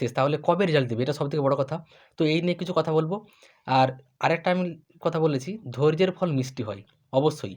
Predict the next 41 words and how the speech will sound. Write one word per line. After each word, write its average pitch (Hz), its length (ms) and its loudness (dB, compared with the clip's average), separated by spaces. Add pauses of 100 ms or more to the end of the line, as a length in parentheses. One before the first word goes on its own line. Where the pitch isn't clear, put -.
(400)
ধৈর্যের 143 500 -2
ফল 165 140 -2
মিষ্টি 135 300 -2
হয়, 107 220 -2
এটা 131 160 0
আরেকটা 143 260 0
উদাহরণ 135 260 2
দিয়েও 147 180 2
বোঝাবো। 101 260 -2 (760)
তো 156 60 2
দু 135 120 0
হাজার 151 220 4
তেইশ 156 240 -2
টেট 160 140 0
পাস 160 160 4
হলে 160 140 0 (420)
ভিডিওটা 139 280 6
অবশ্যই 143 260 2
দেখতে 135 220 -6
পারেন। 160 180 0 (640)
আমি 151 200 0 (160)
আমার 156 220 0
সামান্য 151 440 -4
অভিজ্ঞতা 143 400 -2
দিয়ে 147 160 -2 (140)
বলবো। 127 280 -2 (480)
প্রথমে 160 240 4
বলে 165 200 2
দিই, 170 140 -2
আমি 135 180 2
কিন্তু 151 220 -2 (100)
পর্ষদের 143 480 -2
কোনো, 147 200 -2 (260)
উম, 123 300 -4
পর্ষদের 131 320 2
লোকের 135 280 -4
সাথে 151 140 -4
আমার 143 160 -2
কোনো 139 260 -2
যোগাযোগ 127 280 0
নেই 151 160 -2